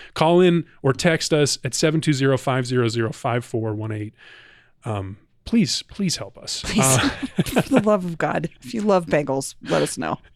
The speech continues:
Speaker 1: Uh, all right, it's time to introduce our excellent guest today. We've been so excited to have you on. Um, Mo Graham is a visual artist, a designer, an educator, and I learned this week the artist responsible for painting Brie into a mural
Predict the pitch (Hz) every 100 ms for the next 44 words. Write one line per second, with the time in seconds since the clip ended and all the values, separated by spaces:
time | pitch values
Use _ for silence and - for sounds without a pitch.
0 | - - - 165 160 151 165 262 254 202
1 | - 226 208 202 202 175 175 160 190 190
2 | 185 160 151 - 123 123 131 170 160 -
3 | 196 - 175 170 151 143 131 123 123 120
4 | 135 127 127 123 - - 151 185 175 170
5 | 160 147 147 135 127 117 160 185 151 131
6 | 131 - 127 113 104 135 139 131 131 131
7 | 135 156 - 135 127 131 131 165 247 196
8 | 147 233 - 208 - - - 165 185 302
9 | - 233 - 233 - 214 - 165 - 202
10 | 175 110 120 127 175 226 226 196 151 135
11 | 117 131 165 262 269